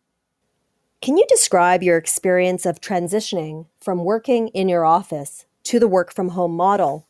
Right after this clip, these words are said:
in such a sudden way? Can you also share with our listeners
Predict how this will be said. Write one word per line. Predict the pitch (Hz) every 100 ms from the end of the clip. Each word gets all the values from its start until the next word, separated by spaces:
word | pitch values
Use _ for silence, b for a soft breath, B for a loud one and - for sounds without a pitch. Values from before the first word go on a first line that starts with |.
| _
in | 190
such | 285 254
a |
sudden | 240 - 190 185 170
way? | 165 175 - - _ _ _ _ _ _ _ _ _ _ _ _
Can | - 262
you | 349 415
also | 208 208 185
share | - 196 185
with | 180 175
our | 165
listeners | 160 180 202 165 147 147